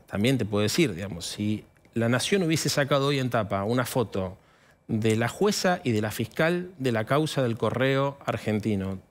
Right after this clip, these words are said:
jugando a las cartas en la casa de Cristina Kirchner, hubiese sido un escándalo mundial. Sin embargo, hoy apareció una foto del fiscal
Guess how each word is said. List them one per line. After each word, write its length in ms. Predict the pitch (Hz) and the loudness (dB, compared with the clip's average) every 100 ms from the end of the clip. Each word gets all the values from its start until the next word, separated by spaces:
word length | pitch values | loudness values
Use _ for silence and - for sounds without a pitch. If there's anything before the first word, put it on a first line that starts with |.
| _ | _
jugando 420 | - 117 139 170 156 | -4 2 2 2 0
a 20 | |
las 120 | 123 | 0
cartas 420 | - 104 101 101 | -2 -2 -4 -4
en 100 | 107 | -2
la 100 | 101 | -2
casa 280 | 101 131 - | 0 -2 0
de 100 | 110 | -2
Cristina 380 | 101 95 117 110 | -2 -2 0 0
Kirchner, 440 | 113 170 180 117 - - _ _ _ _ _ | 2 4 4 0 -6 -18 _ _ _ _ _
hubiese 280 | 117 123 120 | 0 2 2
sido 180 | - 123 | 2 4
un 100 | 113 | 2
escándalo 520 | - - 139 135 117 | 0 0 2 4 4
mundial. 380 | 107 107 104 104 - _ _ - - | 2 0 -2 -8 -12 _ _ -20 -8
Sin 160 | - 120 | 0 4
embargo, 380 | 120 147 151 151 | 6 4 4 2
hoy 120 | 170 | 2
apareció 540 | 135 123 120 - 110 | 2 0 -2 0 0
una 220 | 107 131 | 2 0
foto 420 | 131 120 101 104 104 | 0 0 0 0 2
del 140 | 123 | 2
fiscal 500 | 147 - 131 101 90 | 2 2 0 0 -4